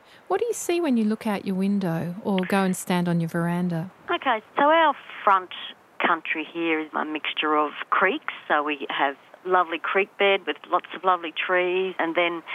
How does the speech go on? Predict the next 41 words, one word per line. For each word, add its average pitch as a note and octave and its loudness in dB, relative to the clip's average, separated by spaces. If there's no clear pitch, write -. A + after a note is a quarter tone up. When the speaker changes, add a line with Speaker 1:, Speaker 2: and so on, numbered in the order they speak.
Speaker 2:
you've F3 -8
got E3 -2
your - -2
open C#3+ -2
downs, C#3+ 0
your C#3 -10
Mitchell D3 -4
country D3+ -2
with D#3 -8
smatterings C#3+ 0
of C3+ -4
whitewoods C#3 0
and C3+ -6
boree C#3 2
trees, C#3+ -2
and, C#3 -2
and E3 0
there's E3+ -2
sort A3+ -2
of G3+ 0
undulations. C#3+ 0
You D3 -2
know, C#3 2
the C#3 0
country D3 -2
ebbs C#3+ -4
and C#3 -6
flows D3 2
and D3 -4
ups - -4
and D3 -12
downs, D#3 -4
and D3+ 0
we, D#3 -2
we D#3 2
have C#3+ 0
what C#3 0
we C#3+ -6
call D3 0
Mount C#3 0
Corey, C#3+ 4